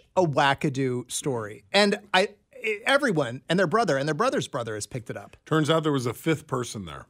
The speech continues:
Speaker 1: What?
Speaker 2: Yep. There was a fifth person at the house.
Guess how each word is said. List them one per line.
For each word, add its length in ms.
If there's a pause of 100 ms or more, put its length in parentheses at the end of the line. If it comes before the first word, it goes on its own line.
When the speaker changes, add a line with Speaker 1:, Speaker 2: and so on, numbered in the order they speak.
Speaker 1:
What? 460 (100)
Speaker 2:
Yep. 260 (1500)
There 120
was 180
a 120
fifth 580 (360)
person 540 (240)
at 300
the 100
house. 560